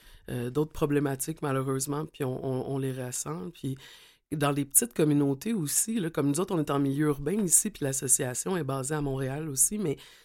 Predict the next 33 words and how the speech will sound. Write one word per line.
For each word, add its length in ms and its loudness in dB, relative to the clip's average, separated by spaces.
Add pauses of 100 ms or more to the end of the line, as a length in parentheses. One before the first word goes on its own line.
(100)
dans 140 2
une 180 0
petite 240 0
communauté, 840 0
euh, 600 -4
une 120 -2
tragédie 540 0
comme 200 0
ça, 140 2
ça 160 -2
se 100 -6
fait 120 -4
ressentir, 520 -2
puis 140 2
ça, 260 2
ça 160 -6
fait 300 -4
un 300 -6
effet 280 -4
d'écho, 460 -6
donc 220 -4
ça 120 -8
peut, 280 -6 (580)
euh, 320 -6 (180)
inciter 360 2
d'autres 260 0
à 80 0
avoir 280 0
des, 280 0
des, 240 -2
des 300 2
idées 180 2
noires. 340 -2